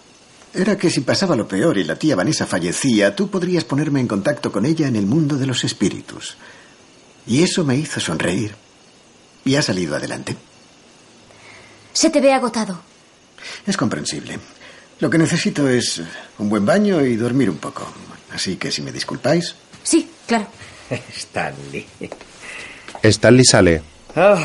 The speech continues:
Speaker 3: cuánto me alivia lo de la tía Vanessa. Es una mujer maravillosa.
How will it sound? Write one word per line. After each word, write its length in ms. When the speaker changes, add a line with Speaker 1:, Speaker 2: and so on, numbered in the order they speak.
Speaker 3:
cuánto 400
me 120
alivia 340
lo 100
de 80
la 100
tía 220
Vanessa. 360
Es 160
una 180
mujer 540
maravillosa. 560